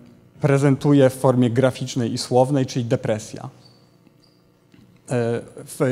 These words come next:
literaturze naukowej przy omawianiu psychicznych konsekwencji perfekcjonizmu depresja pojawia się jako jeden z pierwszych. Wiecie Państwo, czym jest depresja?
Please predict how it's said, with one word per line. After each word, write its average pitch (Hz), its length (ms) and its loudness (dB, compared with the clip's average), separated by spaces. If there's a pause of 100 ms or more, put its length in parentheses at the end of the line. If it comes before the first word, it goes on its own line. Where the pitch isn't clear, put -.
literaturze 170 500 0
naukowej 165 640 0 (400)
przy 127 440 -2 (500)
omawianiu 131 840 0 (200)
psychicznych - 540 -6
konsekwencji 127 600 -8
perfekcjonizmu 127 680 -4
depresja 127 440 -4
pojawia 123 360 -2
się 120 160 -8
jako 117 220 -6
jeden 113 340 -4 (240)
z - 120 -20
pierwszych. 120 720 -4
Wiecie 190 200 -4
Państwo, 120 280 -8
czym 120 140 -6
jest 110 120 -6
depresja? 131 540 -4